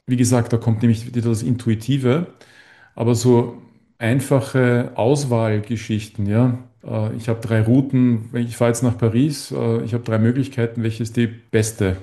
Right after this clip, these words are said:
ja. Das la-, das würde ich die K I machen lassen. Aber niemals existenzielle Themen, die Unternehmen betreffen, die Menschen betreffen und auch niemals Beurteilungen über Menschen. Also, dass man jetzt hergeht im H-R-Bereich,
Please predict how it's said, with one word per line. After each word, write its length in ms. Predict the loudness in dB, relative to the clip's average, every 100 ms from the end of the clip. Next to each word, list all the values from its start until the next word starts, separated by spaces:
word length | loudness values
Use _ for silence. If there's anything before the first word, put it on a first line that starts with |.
| -2
ja. 260 | 0 -2 -4 -8
Das 140 | -2
la-, 140 | -2 0
das 240 | -2 0
würde 120 | 0
ich 80 | 0
die 100 | -6
K 120 | -6
I 120 | -4 -2
machen 320 | -2 -2 -2
lassen. 340 | -2 -4 -6 -8 -12 _ _ -20 -20 _ _
Aber 240 | -2 2 6
niemals 840 | 6 6 6 4 2 -2 -12 -10 -6
existenzielle 800 | -4 -4 -2 0 2 2 2
Themen, 640 | 2 2 4 2 -2 -10 -10 -4
die 200 | -2 -2
Unternehmen 460 | -2 2 4 4
betreffen, 400 | 2 0 0 0
die 80 | -2
Menschen 320 | -2 -2 -2
betreffen 640 | -4 -4 -4 -2 -4 -6 -8 _ -2
und 100 | -2
auch 160 | 0
niemals 800 | 2 2 4 2 0 -4 -10 -14 _ -8
Beurteilungen 880 | 2 4 2 0 -4 -2 -4 -4
über 180 | -4 -4
Menschen. 520 | -4 -4 -8 -8 -8 -10 _ _ _ _ _ _ _ _ _ _
Also, 220 | -2 0 2
dass 420 | 2 0 -2 0
man 140 | 4
jetzt 240 | 4 2 0
hergeht 320 | -2 0 0
im 160 | 0 0
H-R-Bereich, 920 | 0 -2 -2 0 0 0 -2 -6 -10